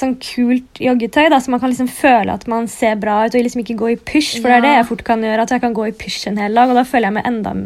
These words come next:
Speaker 1: eklere, liksom.
Speaker 2: Ja, men det er jo ingen som ser meg uansett,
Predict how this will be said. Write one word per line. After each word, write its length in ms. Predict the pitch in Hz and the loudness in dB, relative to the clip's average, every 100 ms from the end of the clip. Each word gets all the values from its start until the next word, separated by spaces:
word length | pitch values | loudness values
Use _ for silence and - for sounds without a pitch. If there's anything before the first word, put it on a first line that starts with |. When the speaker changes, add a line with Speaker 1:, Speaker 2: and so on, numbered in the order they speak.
| - | -8
Speaker 1:
eklere, 460 | - _ 208 202 202 | -14 _ -10 -6 -6
liksom. 280 | 196 262 254 - | -2 -2 -2 -6
Speaker 2:
Ja, 460 | 233 220 214 214 214 - | -4 0 2 2 0 -4
men 160 | 240 247 | -4 0
det 80 | - | 0
er 60 | |
jo 60 | 294 | 0
ingen 140 | 269 | 0
som 140 | 269 247 | -2 -4
ser 500 | - - 285 302 202 | -8 -4 0 0 -2
meg 200 | 185 202 | -4 -4
uansett, 500 | 196 196 - 302 | -4 -4 -4 -4